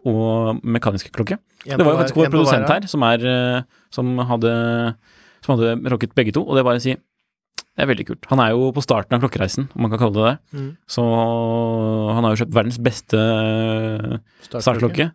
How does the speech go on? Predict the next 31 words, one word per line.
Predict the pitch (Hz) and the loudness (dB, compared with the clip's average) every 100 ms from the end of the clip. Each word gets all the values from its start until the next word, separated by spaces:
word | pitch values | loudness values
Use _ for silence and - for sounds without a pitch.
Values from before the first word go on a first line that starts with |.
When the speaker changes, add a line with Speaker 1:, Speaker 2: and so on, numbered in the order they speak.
| _ - | _ -4
Speaker 1:
Seiko | 120 117 | -2 2
five. | 135 175 180 _ - - - - - - | 2 0 -4 _ -20 -20 -20 -20 -10 -4
Og | 110 | 0
så | |
Speaker 2:
Sports. | 110 113 113 117 | 0 2 2 2
Speaker 1:
med, | 113 113 113 117 | 2 2 2 2
så | 131 123 | 0 0
hadde | 131 123 | 0 0
han | 110 | 0
på | 117 | 0
seg | 117 117 113 113 | 0 0 0 -2
Apple | - 113 | -2 -2
Watch | 110 | -2
her | 120 | -2
på | 117 117 117 113 113 117 120 | -2 -2 -2 -4 -2 -2 0
høyre | 113 104 | 2 2
hånd | 107 117 117 113 | 0 -2 -2 -4
samtidig. | 113 110 147 - - | 0 0 0 -2 0
Det | 170 | 0
så | 156 | 0
Speaker 2:
Mm. | |
Speaker 1:
fakt-, | 175 185 | 2 0
jeg, | 185 190 190 - | 2 0 -2 -2
jeg, | 175 160 - - | -4 -2 -4 0
jeg | 151 | 0
liker | 135 139 | 2 0
looken. | 107 127 139 _ - - _ _ _ - | 0 0 -2 _ -20 -20 _ _ _ -6
Eh, | 120 117 117 113 113 113 113 110 113 | -4 -2 -4 -4 -4 -6 -6 -6 -2
veldig | 127 117 | 0 2
bra, | 107 | 2
Lars. | 110 120 - | 2 -2 -6